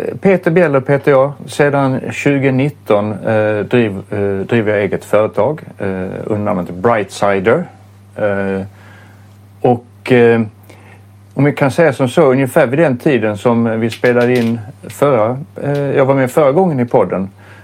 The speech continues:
så bestämde covid för mig att, eh, jag skulle nog fokusera min inriktning från lite mer allmän konsultande till att, eh, fokusera på just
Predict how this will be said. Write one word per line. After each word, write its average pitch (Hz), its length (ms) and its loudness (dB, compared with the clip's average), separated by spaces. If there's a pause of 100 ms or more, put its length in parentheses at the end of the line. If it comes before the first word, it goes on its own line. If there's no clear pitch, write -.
(160)
så - 360 -2
bestämde 104 640 0
covid 113 440 0
för - 120 -2
mig 104 280 2
att, 90 380 -4
eh, 90 200 0 (480)
jag 107 320 0
skulle 90 460 -2 (140)
nog 101 300 -2
fokusera 101 720 -4
min 104 220 -2
inriktning 98 640 -8
från 92 260 -4
lite 92 420 -2
mer 95 160 -2
allmän 107 640 0
konsultande 98 840 -4
till 98 440 -2
att, 101 260 -2 (600)
eh, 98 300 0 (200)
fokusera 104 540 0
på 98 300 0
just 101 360 -2